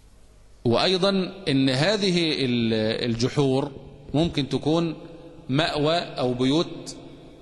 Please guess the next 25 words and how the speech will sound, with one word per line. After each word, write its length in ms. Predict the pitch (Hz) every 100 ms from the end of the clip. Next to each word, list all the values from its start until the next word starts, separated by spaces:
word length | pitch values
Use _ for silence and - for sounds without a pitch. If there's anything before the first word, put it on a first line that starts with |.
| - - - - - - -
الأشياء 760 | 123 120 117 120 123 120 165 175
المؤذية 560 | 160 160 165 233 117 95 -
زي 160 | - 117
العقارب، 600 | 113 110 - 135 135 135
الحيات، 720 | 101 - 110 113 123 117 - - -
الثعابين، 760 | - 117 113 113 113 123 120 120 - - - - - - - - -
ممكن 300 | 147 143 131
يكون 240 | 143 160
دي 100 | 160
مساكن 480 | 156 143 196 170 139
هذه 200 | 156 147
الأشياء، 420 | 147 135 180 - - -
فلو 340 | 127 127 123
بال 240 | 127 196
الإنسان 440 | 185 156 151 165 156
فيها 380 | 135 135 135 151 - - -
قد 140 | 139 135
يخرج 340 | 170 156 143
شيء 200 | - 160
من 140 | 139
هذه 240 | 127 147 135
الأشياء 500 | 123 120 151 151 139
إذا 100 | 123
كان 180 | 127 143
موجود، 380 | 120 113 147